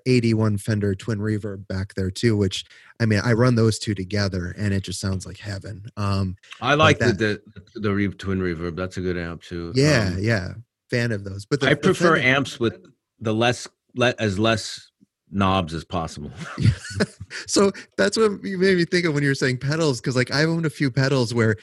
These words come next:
Speaker 1: I feel like I'm taking a college course nowadays. Like, I'm reading the manual, and there's so many knobs. Like, I had to sell a bunch of my pedals. I'm like, "I don't have time to learn all this. I need," like, I love the Rat. You have your three knobs, and it's go,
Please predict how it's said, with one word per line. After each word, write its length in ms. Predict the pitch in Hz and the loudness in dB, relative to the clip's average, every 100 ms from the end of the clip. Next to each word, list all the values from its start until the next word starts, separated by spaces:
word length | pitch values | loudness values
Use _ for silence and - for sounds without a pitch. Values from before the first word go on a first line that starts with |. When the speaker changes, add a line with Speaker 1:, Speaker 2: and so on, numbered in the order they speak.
| - _ 139 | -10 _ -2
Speaker 1:
I 80 | |
feel 140 | 139 160 | 0 0
like 140 | 147 | 0
I'm 100 | 127 | -2
taking 380 | 123 131 127 113 | 0 -2 -2 -4
a 60 | 101 | -6
college 480 | - 127 117 101 - | -4 -2 -2 -4 -4
course 400 | 139 113 - 104 | 0 0 -2 -4
nowadays. 420 | 98 101 98 98 | -4 -2 -2 -2
Like, 160 | 107 | 0
I'm 160 | 104 104 | 0 0
reading 320 | 117 120 123 | 2 2 2
the 80 | 113 | 0
manual, 600 | 101 101 110 113 120 117 - - - | 0 0 2 2 2 0 -4 -16 -8
and 120 | 113 110 | 0 2
there's 180 | 98 - | 2 0
so 120 | 123 | 0
many 180 | 120 110 | 0 0
knobs. 300 | 104 107 104 | 0 -2 -4
Like, 120 | 107 | -4
I 40 | 131 | -2
had 160 | 139 | -2
to 80 | 101 | -4
sell 260 | - 101 98 | -4 -2 -2
a 40 | |
bunch 220 | 90 95 | -2 -4
of 60 | - | -2
my 100 | 104 | -4
pedals. 260 | 110 104 107 | -2 -2 0
I'm 80 | |
like, 160 | 107 - _ _ _ | -2 -4 _ _ _
"I 20 | 123 | -2
don't 160 | 123 | 0
have 200 | 127 117 | 0 -2
time 440 | - 110 120 123 95 | -6 -4 -2 -2 -4
to 100 | 101 | -6
learn 320 | 104 113 123 | -2 -2 -2
all 120 | 104 | -2
this. 220 | 95 98 | -4 -4
I 100 | 104 | -2
need," 220 | 104 113 98 - - | -2 -2 -4 -12 -6
like, 140 | 120 | 0
I 60 | 117 | 2
love 220 | 131 120 | 2 2
the 100 | 117 | 2
Rat. 280 | 120 104 - - | 2 0 -4 -4
You 140 | 113 | 0
have 120 | 104 | 0
your 200 | 92 113 - | 0 -2 -4
three 200 | - 117 | -2 0
knobs, 380 | 113 110 101 90 | 2 2 0 -2
and 140 | 101 95 | -2 -2
it's 180 | 104 - | -4 -8
go, 420 | 95 95 87 | -4 -2 -4